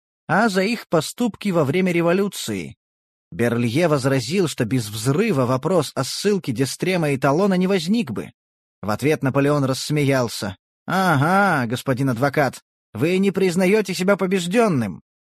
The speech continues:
Дестрем умер в тысяча восемьсот третьем году на острове Олерон, а Талон в тысяча восемьсот девятом году вернулся на государственную службу. Необычно то, что Фуше составил список ссыльных,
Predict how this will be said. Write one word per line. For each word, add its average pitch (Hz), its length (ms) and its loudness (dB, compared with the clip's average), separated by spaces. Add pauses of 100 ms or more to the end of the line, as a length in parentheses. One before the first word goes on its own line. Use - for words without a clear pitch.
(320)
Дестрем 165 540 2
умер 185 360 2
в - 60 -6
тысяча 147 360 -4
восемьсот 127 420 -4
третьем 135 320 -2
году 127 240 0
на 131 140 2
острове 131 420 -2
Олерон, 127 640 2 (240)
а 107 160 0
Талон 160 580 2 (160)
в - 140 -16
тысяча 208 340 -2
восемьсот 143 480 -2
девятом 123 400 0
году 139 240 0
вернулся 180 540 0
на 160 100 0
государственную 120 840 -2
службу. 95 600 -12 (840)
Необычно 175 640 0
то, 240 220 2
что - 180 0
Фуше 233 460 0
составил 185 480 0
список - 420 -6
ссыльных, 226 720 -2